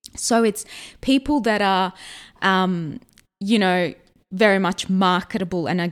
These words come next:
are going to be causing tension. So then you have people that are low socioeconomic, low education. E-, everything is dramatized, um, with, you know, the music and the,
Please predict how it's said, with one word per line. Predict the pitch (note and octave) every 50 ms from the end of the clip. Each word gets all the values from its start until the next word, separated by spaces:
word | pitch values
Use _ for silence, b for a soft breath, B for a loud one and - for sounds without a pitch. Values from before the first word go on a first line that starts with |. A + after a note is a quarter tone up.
| - -
are | F#3 F#3 F3+
going | - G3+ F#3+ F3 F3+ F3+
to | - -
be | E3+ F3 F3+
causing | - - - G3 F3+ F3+ D#3+ - D3+ E3
tension. | - - - G3 F#3 F3+ - - - D#3+ D#3+
So | - - G#3+ F3+ F3+ F3+
then | F#3+ F3+ F3 F#3 F3
you | G3+ G3+ G3+
have | - - A3 G3+ F#3+ - -
people | - G#3 G#3 G3 - G3 F#3+
that | E3 F3 F3 F3
are | E3+ F3 F3 E3 B B B B B B B B
low | F#3 G3 G3 G3 F#3+
socioeconomic, | F#3+ - - - F#3 F#3+ F#3 - - F#3 F3+ F3 E3 E3 - - F3+ E3+ D#3+ E3+ D#3+ E3+ E3+ E3+ E3+ - -
low | F#3+ G3 F3 F3 F3 - -
education. | F3 F#3 E3+ F#3 F#3 - - - E3 E3 F3 - - - - F3+ E3+ D#3+ E3 E3+ E3+ E3+ F3 B B B _ _ -
E-, | - - - _ -
everything | G#3 A3 F#3+ A#3 A3+ - A#3 G#3+ G3+
is | F#3+ E3+ E3 - _ - - _ -
dramatized, | - F#3+ F3+ F#3+ F3+ E3+ - - - - D#3 C#3 - - - F2 G#3+ A3 - - - - - - - - - -
um, | F3 E3+ E3+ E3 D#3+ D#3+ E3+ E3+
with, | E3+ F3+ D#3+ D#3+ D#3 - - - G3
you | F3+
know, | D#3 D#3 D3+
the | D3+ F#3
music | F#3 G3 G#3+ G#3 G#3 G#3 G3+ G3 - G#3 G3 G3 G3 F#3 - -
and | F#3+ F3 E3+ D#3+
the, | D3+ D3+ D#3